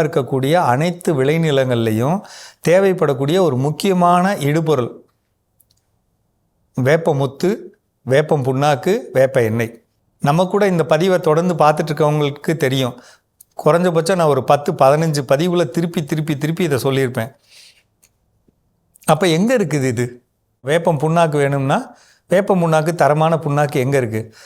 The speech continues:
ஏன் தரம் இல்லாத புண்ணாக்கு வருது? புண்ணாக்கு கேட்குறாங்க, ஆனா கொஞ்சம் புண்ணாக்கு தான் இருக்குங்கிறப்ப வேற அதை கலக்கிறதுனால தான் வருது. இப்ப இந்த வருடம் இயல்பாவே க-, வேப்பம் கொட்டைகளோட எண்ணிக்கை அதிகமா கிடைக்க போகுது. இந்த இடத்துல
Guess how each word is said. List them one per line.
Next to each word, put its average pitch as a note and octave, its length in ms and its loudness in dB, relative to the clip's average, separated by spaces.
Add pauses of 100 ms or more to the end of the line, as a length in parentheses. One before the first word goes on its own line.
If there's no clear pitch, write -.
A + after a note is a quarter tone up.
(140)
ஏன் A3 280 2
தரம் E3+ 280 2
இல்லாத E3 300 2
புண்ணாக்கு C#3 400 0
வருது? G#2+ 280 0 (800)
புண்ணாக்கு D#3 360 0
கேட்குறாங்க, D#3 800 0 (200)
ஆனா D#3+ 260 2
கொஞ்சம் E3 440 0
புண்ணாக்கு E3 380 0
தான் D#3+ 180 2
இருக்குங்கிறப்ப C#3+ 580 0
வேற D#3+ 220 4
அதை D3 140 0
கலக்கிறதுனால C#3+ 680 0
தான் G#3 300 -4 (340)
வருது. B2 340 0 (520)
இப்ப E3+ 260 0
இந்த F#3 280 0
வருடம் F3 540 0 (200)
இயல்பாவே G3 680 2
க-, - 200 -6 (200)
வேப்பம் E3 440 2
கொட்டைகளோட E3+ 640 2
எண்ணிக்கை F#3 320 0
அதிகமா E3+ 320 0
கிடைக்க E3+ 320 0
போகுது. C3+ 460 -4 (1040)
இந்த D3+ 280 2
இடத்துல E3+ 520 2